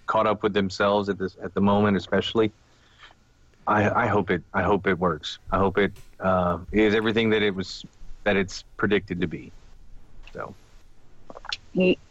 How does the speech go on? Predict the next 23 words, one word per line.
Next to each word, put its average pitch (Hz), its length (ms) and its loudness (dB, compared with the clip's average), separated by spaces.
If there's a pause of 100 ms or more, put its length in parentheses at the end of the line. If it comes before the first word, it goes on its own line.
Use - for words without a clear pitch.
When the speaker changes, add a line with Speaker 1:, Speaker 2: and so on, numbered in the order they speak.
(100)
Speaker 2:
you're 240 140 4
such 269 240 2
a 311 60 4
nice 277 320 2
soul 190 300 4
in 175 100 2
real 175 200 4
life 180 280 0
and 165 100 -8
such - 140 -8
a 196 40 -2
mean 202 300 2
soul 151 260 4
in 156 140 4
video 170 320 4
games. 156 400 2
Speaker 1:
In 156 160 2
video 147 300 4
games, 92 420 0
yeah, 127 420 2
I 120 140 2
can, 127 320 -4
yeah. 147 280 2